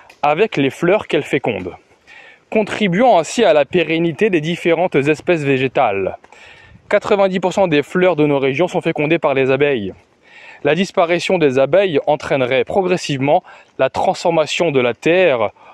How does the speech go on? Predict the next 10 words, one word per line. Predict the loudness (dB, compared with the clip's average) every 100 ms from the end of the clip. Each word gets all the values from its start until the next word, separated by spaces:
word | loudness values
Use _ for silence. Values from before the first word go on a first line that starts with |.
| -20 -4
en | 0 2
immense | 2 2 2 2 -2 -4
steppe. » | -4 -4 -4 -8 -20 -20 _ _ _ _ _ -20 -20 -20 _ _
En | 0 0
juillet | 0 2 0
dix-neuf | 2 0 0
cent | -2
cinquante-six, | -2 -2 -2 -4 -4 -4 -8 -14 _ _ _ _ -12
cent | -6 2 2 2
ruches | 0 -2 0 0